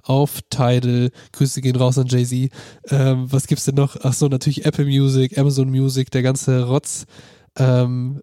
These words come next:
YouTube findet man Sachen, auf Twitter findet man mich. Also ich glaube, wenn ihr irgendwie Psassa eingibt, irgendwas wird euch da schon zu mir, äh, zu mir führen. Und, ähm, das, äh, solltet ihr auch auf jeden Fall tun, um jetzt diesen Werbepart kurz, äh,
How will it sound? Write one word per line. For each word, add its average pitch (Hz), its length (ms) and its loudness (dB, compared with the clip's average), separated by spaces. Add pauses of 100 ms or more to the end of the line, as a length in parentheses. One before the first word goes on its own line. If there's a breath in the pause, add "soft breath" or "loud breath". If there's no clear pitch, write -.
YouTube 151 540 0
findet 147 300 -2
man 135 160 0
Sachen, 131 340 -2
auf 156 180 -2
Twitter 147 360 0
findet 135 320 0
man 123 160 0
mich. 127 280 -2
Also 123 160 0
ich - 80 -4
glaube, 131 380 2
wenn 131 140 0
ihr 127 100 2
irgendwie 127 220 0
Psassa 135 320 -2
eingibt, 127 300 -2
irgendwas 143 500 0
wird 139 120 -2
euch 131 120 -2
da 131 120 0
schon 123 240 -4
zu - 160 -6
mir, 120 300 0 (500 loud breath)
äh, 120 240 2
zu - 200 -6
mir 120 160 0
führen. 120 500 0
Und, 113 320 -6
ähm, 113 340 -4 (200)
das, - 260 -2
äh, 135 100 2
solltet 156 300 2
ihr 151 80 4
auch 147 120 0
auf - 120 -4
jeden 147 140 0
Fall 139 180 0
tun, 135 300 -2
um 120 120 -4
jetzt 120 200 -6
diesen 127 240 -4
Werbepart 135 540 0
kurz, - 400 -2
äh, 131 320 2